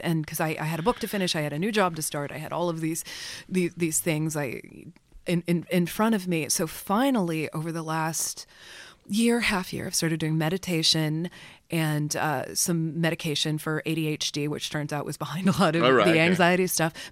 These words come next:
Speaker 1: Medical marijuana, which is, I have a legal, state legal card
Speaker 2: Do
Speaker 1: for it.
Speaker 2: you?
Speaker 1: Yeah, lucky me. <laughs>
Speaker 2: I
Speaker 1: And,
Speaker 2: don't
Speaker 1: uh,
Speaker 2: know. I, I,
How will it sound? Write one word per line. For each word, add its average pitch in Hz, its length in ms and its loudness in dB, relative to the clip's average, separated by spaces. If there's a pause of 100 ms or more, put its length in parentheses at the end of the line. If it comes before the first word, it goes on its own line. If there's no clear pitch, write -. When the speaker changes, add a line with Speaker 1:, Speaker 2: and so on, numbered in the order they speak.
Speaker 1:
Medical 220 300 0
marijuana, 190 500 2
which - 180 -4
is, 156 180 -2
I - 100 -4
have 156 160 -2
a 151 80 0
legal, 175 440 4
state - 440 0
legal 226 220 4
card 180 320 4
Speaker 2:
Do - 100 -2
Speaker 1:
for 151 160 4
it. 170 180 2
Speaker 2:
you? 160 80 -4 (280)
Speaker 1:
Yeah, 208 300 4
lucky 202 260 0
me. 226 380 6
<laughs> - 20 12
Speaker 2:
I 277 140 12 (400)
Speaker 1:
And, 185 220 6
Speaker 2:
don't 180 80 2
Speaker 1:
uh, 160 260 2
Speaker 2:
know. 90 100 -8
I, 123 220 -2
I, 123 200 6